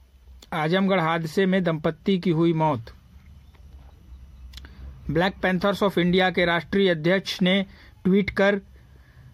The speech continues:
मनीष को न्याय दिलाने की, की मांग। शासन और प्रशासन में काम को लेकर के लापरवाही की जा रही है। आईआईटी गेट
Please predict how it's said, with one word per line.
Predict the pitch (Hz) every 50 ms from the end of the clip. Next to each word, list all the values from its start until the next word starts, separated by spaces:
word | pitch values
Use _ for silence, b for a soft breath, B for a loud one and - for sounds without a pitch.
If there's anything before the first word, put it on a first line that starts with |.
| b b - - - - - 160
मनीष | 160 165 185 208 220 190
को | - - 202 196
न्याय | 185 180 180 185 202 190
दिलाने | 175 185 180 175 180 180 190 196 175
की, | - 196 185 - - - - - - - - - - - -
की | 196 185
मांग। | 180 175 175 175 165 139 117 107 110 113 - - - - - - - - - - - - -
शासन | - - - 170 180 165 214 208 214
और | 202 196 190
प्रशासन | 185 185 175 160 - 180 175 170 - 202 202
में | 202 202 202 196 196 202 190 196 B B B B B B B B B B B B B B B B - -
काम | 175 170 180 190 202 190
को | 202 190
लेकर | 190 190 190 190 196 190
के | 185 214 202
लापरवाही | 190 175 165 170 185 175 175 175 175 175 196 185
की | - 196 185 180
जा | 165 165 165 160
रही | 156 160 156 147 135
है। | 123 113 110 113 113 - - - - - - - - - - - - - - - - - - - - - - - - - - - - - - - - - - - - - - _ - - - - _ _ - - - - - - - - - - _ _ _ _ _ - - - - - - - - - - - - - - _ - - - - _ _ _ - - - - - - - _ _ _ _ _ _ _ - - _ -
आईआईटी | 160 175 190 208 214 196 185 196 190 185 214 208 196
गेट | 170 160 196 196 190 143 - -